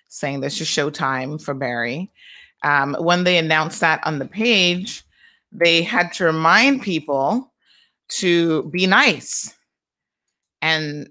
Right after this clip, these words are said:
and remind you of their community standards, or unless you'll get blocked, I suppose. Um, so that's so incredibly interesting that they would need to post that comment, 'cause I've never seen the Compass post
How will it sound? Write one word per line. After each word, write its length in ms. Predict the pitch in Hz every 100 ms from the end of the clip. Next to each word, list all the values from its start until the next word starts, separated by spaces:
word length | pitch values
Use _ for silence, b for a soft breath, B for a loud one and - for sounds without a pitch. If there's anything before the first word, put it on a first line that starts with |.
| -
and 100 | 165
remind 380 | 160 156 180 175
you 100 | 180
of 120 | 160
their 160 | 160
community 840 | 156 - 180 151 151 175 196 190 196
standards, 720 | - 165 220 196 135 64 -
or 160 | 139 135 127
unless 420 | 143 143 156 170 160
you'll 100 | 151
get 180 | 143
blocked, 320 | - 160 180 -
I 100 | 135
suppose. 680 | 135 - 147 101 - - B B B B B _ 147
Um, 800 | 156 156 156 156 160 160 160 - _ _ -
so 220 | - 190 175
that's 240 | 175 -
so 200 | 196 180
incredibly 520 | 170 - 165 156 139
interesting 480 | 151 - 160 147 135
that 160 | 131 -
they 100 | 135
would 160 | 131
need 200 | 139 143
to 100 | -
post 320 | - 143 160
that 460 | - 95 - - - _ _ _ -
comment, 400 | - 170 139 - -
'cause 120 | 156
I've 120 | 151
never 580 | 156 170 180 208 156 135
seen 240 | - 151
the 80 | 139
Compass 400 | - 139 - 143
post 460 | - 135 135 -